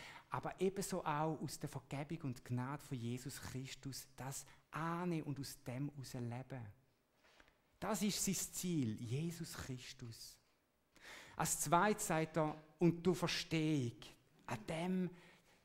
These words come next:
möchte ich Anteil haben." Du Verstehungskraft, das möchte ich verstehen und erkennen.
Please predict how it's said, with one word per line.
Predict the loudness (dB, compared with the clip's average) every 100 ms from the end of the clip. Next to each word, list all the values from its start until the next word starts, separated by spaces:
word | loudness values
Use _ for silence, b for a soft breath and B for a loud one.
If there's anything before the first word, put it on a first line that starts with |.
| _
möchte | 2 2 2 -4 -6
ich | -6 -6
Anteil | -6 -6 -4 -4 -2
haben." | -4 -6 -8 -16 _ _
Du | -4
Verstehungskraft, | -2 -4 -4 0 0 2 0 -2 -4 -4 -2 -4 -6 -14 -16 B B -6
das | 0
möchte | 2 2 2 -6
ich | -8
verstehen | -6 -6 -4 -2 0 0
und | -2 -4
erkennen. | -6 -6 -2 -2 -2